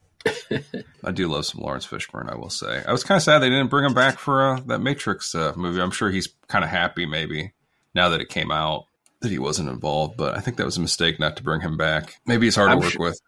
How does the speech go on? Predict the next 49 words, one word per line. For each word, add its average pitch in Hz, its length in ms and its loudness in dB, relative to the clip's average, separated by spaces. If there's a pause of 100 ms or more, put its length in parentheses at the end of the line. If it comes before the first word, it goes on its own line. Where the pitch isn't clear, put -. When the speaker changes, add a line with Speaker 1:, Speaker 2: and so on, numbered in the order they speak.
Speaker 2:
I - 40 0
told 135 200 6
you 113 80 8
I - 20 10
watched 110 240 6
Green 113 180 4
Room. 95 220 4
I 87 80 4
love 87 280 2
it 82 100 -2
so 85 160 0
much, 80 360 -2
so 71 300 -2 (140)
just, - 360 -6 (120)
but 110 100 0
that's 151 180 2
it. 104 160 6
I 101 60 4
mean, 107 120 4
I - 20 6
haven't 131 240 2
watched 85 260 2
a 85 40 0
lot 76 200 2
lately, 78 400 -2 (140)
other 92 240 2
than 82 400 -2 (180)
aquatic 90 540 2
horror. 95 580 4 (220)
What 175 100 2
a 233 40 2
great 123 280 6
genre. 80 580 2 (220)
Speaker 1:
My 90 80 4
Speaker 2:
Underwater 104 460 8
Speaker 1:
favorite. 87 100 4
Speaker 2:
terror. 78 540 2 (100)
You 127 120 4
like 147 160 8
it 120 100 4
better 117 200 8
than 113 140 4
space? 139 560 2
Speaker 1:
One 110 160 0
hundred 80 260 -2
percent. - 440 -10
Sea - 160 -4
Speaker 2:
Seas- 117 300 4
Speaker 1:
creatures. - 320 -12